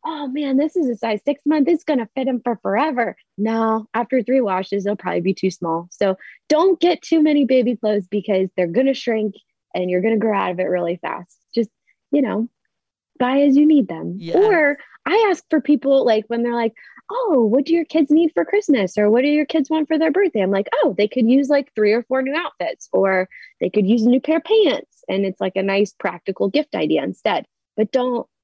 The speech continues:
Speaker 1: don't register for eight million outfits. You're not gonna need 'em at
Speaker 2: Nope.
Speaker 1: all.
Speaker 2: And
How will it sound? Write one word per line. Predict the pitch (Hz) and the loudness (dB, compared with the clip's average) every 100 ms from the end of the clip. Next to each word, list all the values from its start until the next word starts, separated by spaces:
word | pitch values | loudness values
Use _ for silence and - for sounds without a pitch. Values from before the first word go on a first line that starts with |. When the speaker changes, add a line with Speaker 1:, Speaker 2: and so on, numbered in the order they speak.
| _ | _
Speaker 1:
don't | 247 240 | -2 0
register | 196 175 - 185 170 | 0 -2 -6 -6 -4
for | 180 | -2
eight | 180 - | 0 -2
million | 170 175 170 | -4 -4 -4
outfits. | 160 - 180 - - | -4 -4 -2 -4 -2
You're | 240 | -2
not | 208 - | -2 -2
gonna | 180 | -4
need | 175 175 | -2 -4
'em | 175 180 190 190 _ - 175 | -4 -4 -6 -12 _ -20 -4
at | 214 | -2
Speaker 2:
Nope. | |
Speaker 1:
all. | 180 160 165 _ _ _ - | 0 -2 -6 _ _ _ -6
Speaker 2:
And | 220 220 220 226 226 | -2 0 -2 -2 -6